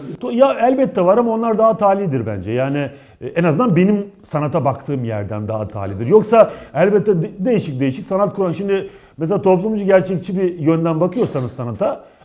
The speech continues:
Speaker 2: başka bir şey görün. Elbette o zaman da hani toplumsal faydayı gör-, gözetirsiniz falan filan. O başka bir şeydir. Ama ben onları genelde benim yani dört beş katmanlı bir sanat anlam yapım var. Hani si-, e, fi-, şeylerde, kitaplarda genelde bunu derinleştirmeye çalışıyorum.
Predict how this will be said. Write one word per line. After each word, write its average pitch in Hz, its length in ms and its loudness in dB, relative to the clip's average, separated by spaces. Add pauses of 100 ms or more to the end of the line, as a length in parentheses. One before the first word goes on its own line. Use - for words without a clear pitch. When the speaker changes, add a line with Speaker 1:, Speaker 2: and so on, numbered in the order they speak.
Speaker 2:
başka 339 380 2
bir 247 60 0
şey 208 180 0
görün. 147 180 0
Elbette 185 420 0
o 220 80 8
zaman 156 280 0
da 214 80 4
hani 196 160 0
toplumsal 185 600 2
faydayı 180 760 0
gör-, 135 280 0
gözetirsiniz 117 680 -6
falan 196 260 -2
filan. 226 160 -6
O 254 60 0
başka 262 300 2
bir 220 40 -2
şeydir. 175 340 0 (340)
Ama 190 140 -2
ben 220 100 4
onları 254 260 2
genelde 220 520 0
benim 208 280 0 (360)
yani 160 260 -2
dört 180 220 4
beş 214 180 4
katmanlı 185 480 0
bir 185 80 0
sanat 180 400 -2 (320)
anlam 170 520 0 (160)
yapım 120 400 -6
var. 190 140 0 (480)
Hani 127 160 -6
si-, 131 180 -16
e, 143 240 -4
fi-, 160 360 -4
şeylerde, 156 420 -2
kitaplarda 147 480 -2
genelde 143 360 -2
bunu 131 260 -4
derinleştirmeye 143 720 -2
çalışıyorum. 123 580 -4